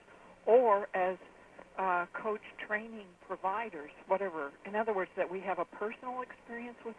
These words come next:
the mind shift rather than talking about how we can change the program of our organization to include this.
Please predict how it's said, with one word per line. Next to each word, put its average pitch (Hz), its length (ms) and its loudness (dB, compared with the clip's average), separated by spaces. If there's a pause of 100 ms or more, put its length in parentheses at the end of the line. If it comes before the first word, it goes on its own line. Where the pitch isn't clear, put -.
the 220 60 -12
mind 226 340 -8
shift 247 180 -4 (480)
rather 208 300 8
than 190 160 -2 (100)
talking 190 400 0
about 175 300 2
how 185 420 -2 (520)
we 214 140 4
can 185 200 -8 (180)
change 190 240 -4 (100)
the 170 60 -4 (160)
program 190 560 2 (140)
of 165 140 -4 (100)
our 156 420 2 (640)
organization 175 720 -2 (320)
to - 60 -20 (500)
include 214 180 -4
this. 135 160 -6